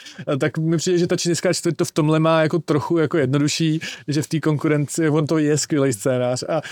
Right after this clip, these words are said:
v té konkurenci těchto těch jako filmů, který opravdu nestály na dobře vystaveném příběhu, tak ještě jako by vlastně ční, no.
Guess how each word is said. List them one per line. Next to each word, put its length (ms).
v 60
té 140
konkurenci 640
těchto 240
těch 160
jako 180
filmů, 280
který 200
opravdu 380
nestály 520
na 60
dobře 260
vystaveném 460
příběhu, 480
tak 180
ještě 320
jako 280
by 100
vlastně 500
ční, 440
no. 200